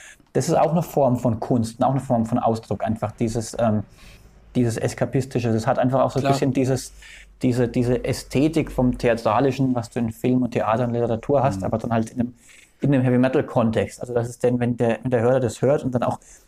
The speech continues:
Speaker 1: die Geschichten mitliest und sich reindenkt, einfach wie so eine Flucht in eine heilere oder, gut, eine heile Welt ist natürlich nicht, wenn dein, wenn dein Planet vor der Auslöschung steht, aber halt in so eine, in so eine andere Welt, die halt, die halt einfach nichts mit der wahren Realität zu tun hat. Ich denk, das, ähm,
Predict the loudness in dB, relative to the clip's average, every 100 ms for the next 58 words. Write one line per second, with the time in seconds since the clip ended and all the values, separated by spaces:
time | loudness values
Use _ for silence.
0 | -4 -2 0 -2 0 -2 0 0 0 0
1 | -4 -2 0 2 2 2 0 0 -4 -4
2 | -6 -2 0 0 -2 _ _ _ -4 0
3 | 0 -2 0 2 2 2 2 2 2 0
4 | 0 0 -4 _ _ -4 0 2 2 2
5 | 0 0 0 2 0 2 0 2 2 2
6 | 0 2 0 0 0 0 -2 -2 0 0
7 | -2 -4 0 0 2 2 2 2 4 2
8 | 0 -8 -20 -10 -4 2 2 4 4 4
9 | 4 4 2 2 2 2 0 -4 -2 0
10 | 0 0 -2 -2 -2 -2 -4 -4 -4 0
11 | 0 0 -6 _ _ _ _ -4 0 2
12 | 2 2 2 2 0 -4 -6 -4 -4 -4
13 | -6 -6 -6 -8 -6 -10 -8 -4 -2 -4